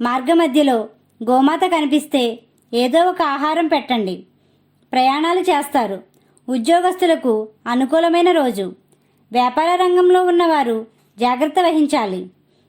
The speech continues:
విద్యార్థులు అనుకూలమైన రోజు.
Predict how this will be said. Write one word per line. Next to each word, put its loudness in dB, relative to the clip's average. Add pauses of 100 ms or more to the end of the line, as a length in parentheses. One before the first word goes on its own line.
(160)
విద్యార్థులు 0 (440)
అనుకూలమైన 2
రోజు. -2